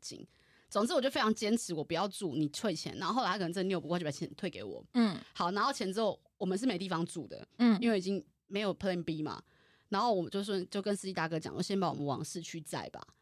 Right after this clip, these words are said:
Speaker 2: 嗯。
Speaker 1: 然后大家就上车了。重点呢，上车了之后，我以为大家会有点点讨论一下要住哪里啊，有点担心没地方住啊。没有呢，<laughs> 全家人只有我一个人在担心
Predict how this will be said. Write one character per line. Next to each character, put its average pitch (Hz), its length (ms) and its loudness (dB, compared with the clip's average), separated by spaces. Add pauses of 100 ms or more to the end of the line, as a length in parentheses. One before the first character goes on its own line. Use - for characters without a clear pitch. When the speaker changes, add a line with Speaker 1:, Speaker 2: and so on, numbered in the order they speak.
Speaker 2:
嗯。 220 240 0
Speaker 1:
然 175 80 2
后 175 60 4
大 180 100 2
家 170 80 2
就 180 40 2
上 170 240 -4
车 139 180 -6
了。 80 240 -10 (360)
重 403 180 4
点 190 180 4
呢， 175 160 2
上 269 180 2
车 269 160 2
了 220 60 4
之 208 100 -2
后， 233 60 6
我 226 140 6
以 - 20 2
为 160 80 2
大 202 160 -2
家 202 140 2
会 208 100 6
有 180 100 6
点 156 160 -2
点 180 220 0 (180)
讨 - 180 -2
论 196 140 2
一 202 40 2
下 196 80 2
要 190 80 2
住 190 240 0
哪 160 240 4
里 170 180 0
啊， 147 160 2
有 175 100 4
点 170 180 2
担 170 240 2
心 190 200 2
没 165 100 4
地 185 140 -2
方 170 240 0
住 165 180 -2
啊。 101 220 0 (320)
没 254 160 4
有 359 140 4
呢， 233 100 6 (340)
<laughs> - 320 -10
全 311 180 2
家 381 200 6
人 269 100 4
只 247 60 2
有 392 100 6
我 240 80 8
一 262 60 4
个 - 60 4
人 254 80 2
在 302 80 0
担 262 180 2
心 294 260 6